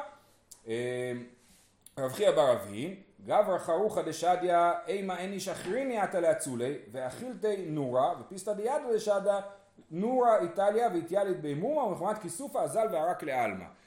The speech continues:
אז בואו נתחיל מזה. כשאנחנו מצאנו גופה ויד,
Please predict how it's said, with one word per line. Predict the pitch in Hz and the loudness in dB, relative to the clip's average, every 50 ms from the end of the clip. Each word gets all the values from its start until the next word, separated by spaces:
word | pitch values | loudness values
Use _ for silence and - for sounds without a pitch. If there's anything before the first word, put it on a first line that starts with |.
| _ _ _ | _ _ _
אז | - 123 123 | -8 -8 -4
בואו | 143 190 220 226 | -4 -2 -2 -2
נתחיל | 214 214 - 185 175 160 151 | -4 -4 -2 -2 -2 -2 -2
מזה. | 147 139 123 113 101 - - | -6 -8 -8 -10 -12 -12 -10
כשאנחנו | - - 160 170 233 277 - 254 | -6 -4 -2 0 0 0 -2 -2
מצאנו | 233 196 220 226 226 208 | -4 -4 -2 -2 -2 -2
גופה | 180 180 180 - - 233 240 214 214 220 214 - - - - | 0 -2 -2 -2 0 0 2 2 2 2 0 -2 -10 -16 -16
ויד, | 120 127 139 185 196 196 196 180 160 - 156 143 131 113 104 | -12 -6 -4 -2 0 0 -2 -2 -2 -2 0 2 2 2 0